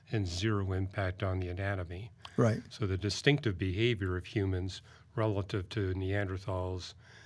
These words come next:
Speaker 1: in no way was interrupted by the interbreeding,
Speaker 2: Right.
Speaker 1: and likewise the anatomy.
Speaker 2: Right.
Speaker 1: And, you know, I think that's where you got a consensus. The anatomy of humans, the anatomy of Neanderthals is distinct by multiple pieces.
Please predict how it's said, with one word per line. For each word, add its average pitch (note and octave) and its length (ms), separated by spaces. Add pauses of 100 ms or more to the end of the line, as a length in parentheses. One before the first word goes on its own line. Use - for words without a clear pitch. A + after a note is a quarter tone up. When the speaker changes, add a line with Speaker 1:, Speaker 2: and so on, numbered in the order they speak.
(160)
Speaker 1:
in G2+ 180
no G2+ 140
way G2 400
was F#2+ 300
interrupted G2 640
by G2 140
the F#2+ 100
interbreeding, F#2 680 (200)
Speaker 2:
Right. - 140 (180)
Speaker 1:
and G2 140
likewise G2 500
the G2+ 80
anatomy. G2 600 (260)
Speaker 2:
Right. G#2 180 (240)
Speaker 1:
And, F2+ 280 (420)
you A2 80
know, E2+ 280
I - 60
think B2 240
that's G#2+ 240
where G#2+ 220
you F#2 100
got F#2 160
a F2+ 80
consensus. G2 840 (500)
The A2+ 100
anatomy G#2 540
of F2 100
humans, G2+ 480
the G2+ 120
anatomy F#2+ 520
of F2+ 100
Neanderthals F#2 840 (500)
is G2 140
distinct - 680
by G2 120
multiple F#2+ 640
pieces. - 580